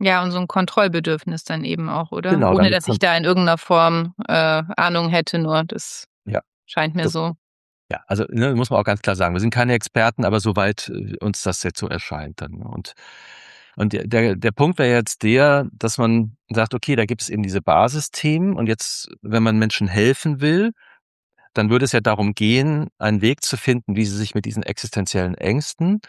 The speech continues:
Speaker 2: so auseinandersetzen können,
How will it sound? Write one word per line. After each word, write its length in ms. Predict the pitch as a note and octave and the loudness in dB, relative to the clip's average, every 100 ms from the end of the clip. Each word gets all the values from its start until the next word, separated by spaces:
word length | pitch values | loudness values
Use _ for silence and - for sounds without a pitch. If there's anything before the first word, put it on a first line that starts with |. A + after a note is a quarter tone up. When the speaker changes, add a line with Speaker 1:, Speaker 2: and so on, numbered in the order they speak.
| - - _ _ _ - | -20 -20 _ _ _ -6
Speaker 2:
so 340 | F#2 A2+ F3 | 2 4 4
auseinandersetzen 800 | C#3+ C#3 C3 C#3+ C3+ C#3 - C3 - | 2 2 2 2 0 -2 -2 -6 -4
können, 440 | C3+ B2+ C3 | -2 0 0